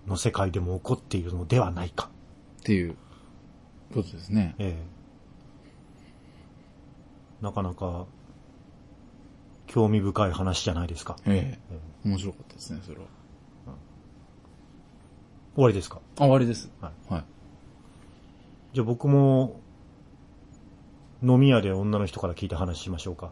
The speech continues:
Speaker 2: うん。
Speaker 1: うん。ゴールデン街で飲んでたんですよ。
Speaker 2: ほうほうほう。
Speaker 1: すいませんね、クソニートのくせにゴールデン街とかで飲んでて。
Speaker 2: ええ、いいっす、
Speaker 1: ええ。
Speaker 2: 別に。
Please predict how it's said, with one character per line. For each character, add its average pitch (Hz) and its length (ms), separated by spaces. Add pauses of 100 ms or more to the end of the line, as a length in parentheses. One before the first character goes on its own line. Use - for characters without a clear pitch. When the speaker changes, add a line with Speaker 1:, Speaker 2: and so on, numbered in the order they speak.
(180)
Speaker 2:
う 98 60
ん。 90 180 (280)
Speaker 1:
う 87 40
ん。 78 180 (920)
ゴ 147 140
ー - 20
ル 175 60
デ 180 100
ン 151 80
街 101 180
で 87 240
飲 107 100
ん 95 40
で 87 60
た 85 100
ん 78 40
で 82 60
す - 100
よ。 90 100 (140)
Speaker 2:
ほ 131 120
う 82 100
ほ 87 260
う - 40
ほ - 60
う。 - 20 (420)
Speaker 1:
す - 60
い - 20
ま 127 80
せ 120 80
ん 101 40
ね、 90 40
ク - 100
ソ 113 140
ニ 104 140
ー - 20
ト 95 100
の 92 120
く - 80
せ 101 100
に 90 80
ゴ 101 140
ー - 20
ル 92 60
デ 98 100
ン 90 60
街 87 140
と - 80
か 95 100
で 87 40
飲 92 80
ん 87 40
で 82 80
て。 - 120 (200)
Speaker 2:
え 98 260 (120)
え、 123 40
い 107 40
い - 20
っ - 20
す、 95 160
Speaker 1:
え 95 60
え。 - 0
Speaker 2:
別 90 180
に。 85 160